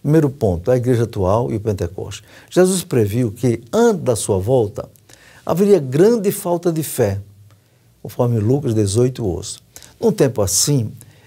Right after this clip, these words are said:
é enorme, meus amados irmãos, a necessidade de um grande avivamento. Pelas páginas da Bíblia,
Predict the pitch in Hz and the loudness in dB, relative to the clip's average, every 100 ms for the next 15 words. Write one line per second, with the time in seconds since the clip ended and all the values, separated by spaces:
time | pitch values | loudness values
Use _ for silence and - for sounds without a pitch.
0 | _ 185 175 131 117 143 160 127 107 104 | _ 2 4 2 2 4 4 2 0 -2
1 | 110 101 101 95 95 95 143 180 196 185 | -2 -2 -2 -4 -6 -4 0 0 0 0
2 | 170 123 135 139 - - - 170 196 123 | 0 0 0 0 -6 -20 -6 0 2 2
3 | 110 151 202 190 175 175 160 123 104 101 | 2 4 4 4 2 2 0 -2 -4 -6
4 | - _ _ _ _ _ _ _ _ 131 | -10 _ _ _ _ _ _ _ _ 2
5 | 131 - 131 123 117 104 107 180 156 107 | 2 2 -2 0 0 -2 2 0 2 0